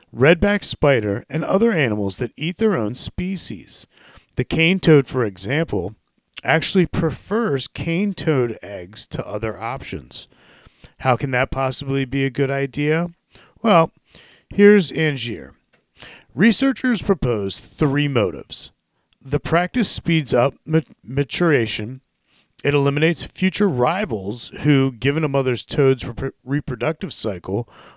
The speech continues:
are almost certainly unrelated to you. And it means exploiting an abundant resource that others find toxic,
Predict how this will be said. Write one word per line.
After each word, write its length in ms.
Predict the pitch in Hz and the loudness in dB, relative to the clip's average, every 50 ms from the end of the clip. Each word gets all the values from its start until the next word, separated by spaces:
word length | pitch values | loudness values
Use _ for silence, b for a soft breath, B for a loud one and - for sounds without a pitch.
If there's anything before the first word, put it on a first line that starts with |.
| B B | B B
are 160 | - 147 - | -2 -2 0
almost 460 | - - 156 151 147 143 139 - - | 0 0 0 0 2 0 0 0 -2
certainly 640 | - - - 160 170 208 226 180 156 139 131 127 | -6 -4 0 2 2 2 2 0 -2 -2 -2 -2
unrelated 600 | 113 117 135 135 127 123 117 120 127 123 107 98 - | -4 -4 -4 -4 -4 -2 0 0 0 0 -2 -4 -8
to 120 | - - | -10 -14
you. 300 | 87 80 76 78 90 110 - _ b b b b b b b b b | -12 -12 -14 -14 -16 -18 -20 _ b b b b b b b b b
And 160 | b 160 185 | b 0 0
it 80 | 220 208 | 0 0
means 380 | 190 175 170 180 190 196 160 | 0 -2 0 0 -2 -4 -4
exploiting 920 | - - - - - - - - - 165 185 226 240 202 165 143 135 139 | -6 -8 -6 -6 -8 -8 -8 -10 -6 -4 -4 -2 -2 -2 -2 -2 -4 -6
an 120 | 110 117 127 | -6 -6 -6
abundant 600 | 127 113 98 _ - 117 131 143 160 196 202 190 | -6 -6 -6 _ -2 -2 0 0 0 -2 -2 -2
resource 640 | 120 131 143 175 185 - - 113 107 104 104 101 - | -4 -2 -2 -2 -2 -2 -2 -2 -2 -2 -2 -4 -4
that 180 | - 147 147 - _ - | -2 -2 -2 -2 _ 0
others 420 | 123 160 151 175 185 190 170 - | 0 2 4 4 2 2 0 0
find 360 | - 180 175 170 165 160 - | -2 0 0 0 0 -2 -4
toxic, 600 | - - 151 156 175 170 - - - 101 - - | -6 -6 -4 -4 -6 -6 -6 -6 -6 -6 -8 -12